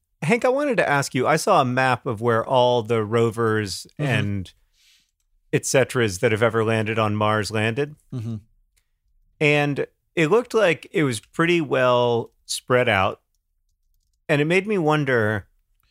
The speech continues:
Speaker 1: could we land anywhere on Mars? Like, could we land at the poles? Do we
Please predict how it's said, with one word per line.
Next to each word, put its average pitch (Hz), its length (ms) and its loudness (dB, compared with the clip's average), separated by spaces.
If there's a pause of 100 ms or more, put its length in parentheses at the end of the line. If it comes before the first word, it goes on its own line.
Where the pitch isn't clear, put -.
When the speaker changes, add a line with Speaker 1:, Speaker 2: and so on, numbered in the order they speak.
Speaker 1:
could 185 200 0
we 214 180 -2
land 180 280 0
anywhere 175 360 0
on 180 180 0
Mars? 196 360 -4
Like, 127 320 -2 (300)
could 135 160 -4
we 139 140 -2
land 147 320 0
at 156 120 -4
the - 80 -4
poles? 175 640 -2
Do 127 140 -4
we 131 420 -4